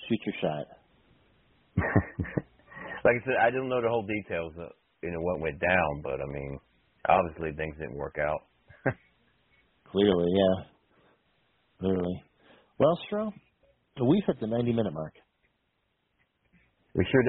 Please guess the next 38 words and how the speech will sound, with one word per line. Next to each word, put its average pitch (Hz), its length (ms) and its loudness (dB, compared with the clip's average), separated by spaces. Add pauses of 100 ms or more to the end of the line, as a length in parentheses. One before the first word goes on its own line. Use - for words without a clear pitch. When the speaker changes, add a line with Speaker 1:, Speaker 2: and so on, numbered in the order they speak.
Speaker 2:
did. 95 140 2 (340)
<laughs> 165 80 2 (800)
Speaker 1:
And 104 160 0
I, 110 420 2
and 110 80 2
I'd 135 300 2
say, 131 220 2 (340)
and 120 140 0
I'd 151 260 2
say 143 120 6
we've 127 200 4 (100)
had 110 120 4
a 92 60 2
pretty 120 300 -2
good 110 140 4 (140)
show. 78 220 -4 (1400)
Speaker 2:
Yeah, 180 320 6
it's - 320 -20
been 110 100 -10
great. 101 300 -4 (720)
Speaker 1:
I'd 101 160 -4 (140)
say 107 100 2
we've 107 80 2
had 104 240 8
a 98 80 4
Speaker 2:
Uh, - 40 -2
Speaker 1:
pretty 107 160 4
good 156 120 4
Speaker 2:
anything 147 80 -2
you 151 80 6
Speaker 1:
show. 151 80 8
Speaker 2:
guys 151 80 8
Speaker 1:
What 226 120 6
Speaker 2:
like 151 120 4
Speaker 1:
do 120 60 -2
Speaker 2:
to 120 60 -4
Speaker 1:
you 131 80 2
Speaker 2:
plug? 127 120 6